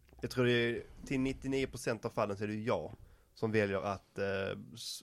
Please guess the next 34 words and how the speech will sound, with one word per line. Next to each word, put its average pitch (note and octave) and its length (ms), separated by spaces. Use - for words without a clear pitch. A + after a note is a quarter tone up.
vara A2 260
rakt G#2+ 240
på A2 60
sak G2+ 300
och A#2+ 60
svara G#2 400
folk - 280
som G2 300
undrar G#2+ 220
någonting. G2 380
Eller A2 180
om F#2+ 60
folk G#2 220
insinuerar G2 560
någonting G2+ 340
drygt. - 480
Så, G2 460
eh, G2 140
brukar G2+ 240
jag G2 320
väldigt G2+ 220
snabbt, - 560
eh, F2+ 140
sätta G#2 240
dem G2 120
på G#2+ 80
plats. - 400
Så A2 180
man G2 160
får G2+ 140
tyst - 280
på - 80
dem - 160
bara. - 200